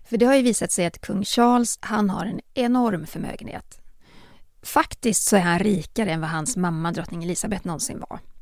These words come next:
Och man uppskattar förmögenheten till ungefär sexhundra miljoner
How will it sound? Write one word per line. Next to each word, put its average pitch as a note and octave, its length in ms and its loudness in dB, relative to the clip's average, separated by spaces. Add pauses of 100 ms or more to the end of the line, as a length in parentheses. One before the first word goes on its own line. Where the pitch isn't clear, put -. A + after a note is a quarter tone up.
(400)
Och - 180 -4
man A3+ 120 4
uppskattar - 460 -2
förmögenheten A3 580 0
till F#3 360 -4
ungefär E3 640 -4
sexhundra G#3+ 800 2
miljoner F3 480 0